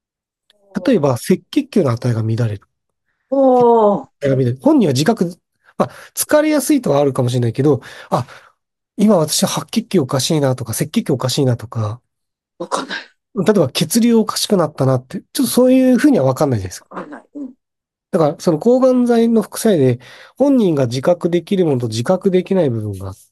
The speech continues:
Speaker 1: て、その、自覚できない部分、その、例えば血液の値の問題とか、あと血流が悪くなったりもするんですよ。あと意外と多いのが、あの、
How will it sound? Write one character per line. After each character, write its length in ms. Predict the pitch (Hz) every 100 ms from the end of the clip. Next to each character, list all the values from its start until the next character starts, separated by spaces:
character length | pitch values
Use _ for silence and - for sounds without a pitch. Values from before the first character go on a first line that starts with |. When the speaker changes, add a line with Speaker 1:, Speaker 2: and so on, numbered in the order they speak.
| _
Speaker 1:
て、 300 | 135 120 104 _ _ _ - _ _ _ _ -
そ 140 | 139
の、 240 | 117 110 - _ _
自 140 | 123
覚 280 | 131 247 240
で 120 | 220
き 140 | 214 247
な 100 | 214
い 60 |
部 80 | 127
分、 200 | 101 117
そ 140 | - 131
の、 120 | 117
例 200 | - 139
え 20 |
ば 180 | 117 113
血 360 | - 151 -
液 200 | 208 -
の 140 | 117 131
値 360 | 120 156 147
の 100 | 143 135
問 240 | 127 123
題 240 | 117 113 - _
と 140 | 139
か、 440 | 117 - 143 123 101 _ _ - _ - -
あ 120 | 175
と 100 | 127
血 360 | - 135 -
流 200 | 226 240
が 100 | 233
悪 180 | 226 226
く 120 | -
な 100 | 135
っ 60 | 117
た 100 | -
り 60 | 101
も 80 |
す 160 | 95 120
る 60 | 107
ん 40 |
で 60 | 90
す 120 | - _ -
よ。 80 | - _ _ _ _ _ _ _ _ _ _ _
あ 60 | -
と 100 | 175
意 120 | 147
外 220 | 208 233
と 140 | 240 240
多 80 |
い 80 | 233
の 100 | 147
が、 360 | 113 123 117 120 _ _ _ _ _ _
あ 140 | 120
の、 480 | 110 104 104 101